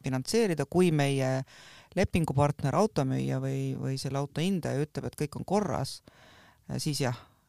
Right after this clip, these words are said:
Aga siin on ka alati selliste autode puhul unikaalsed,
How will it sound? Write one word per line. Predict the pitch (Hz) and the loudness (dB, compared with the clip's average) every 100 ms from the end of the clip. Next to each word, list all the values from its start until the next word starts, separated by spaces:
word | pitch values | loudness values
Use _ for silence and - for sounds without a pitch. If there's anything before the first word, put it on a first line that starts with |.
| _ _ - | _ _ -8
Aga | 127 131 | -6 -4
siin | 143 139 | -2 -2
on | |
ka | 131 139 | 0 0
alati | 135 - 131 131 127 - | -2 -4 -6 -6 -6 -6
selliste | - 160 165 156 | -4 -2 0 0
autode | 156 - 131 | 0 -2 -6
puhul | 131 131 131 - - - - - - _ - | -4 -4 -4 -8 -18 -20 -20 -20 -20 _ -4
unikaalsed, | 147 139 - 180 185 175 165 156 147 | -2 -2 2 4 6 6 4 0 -4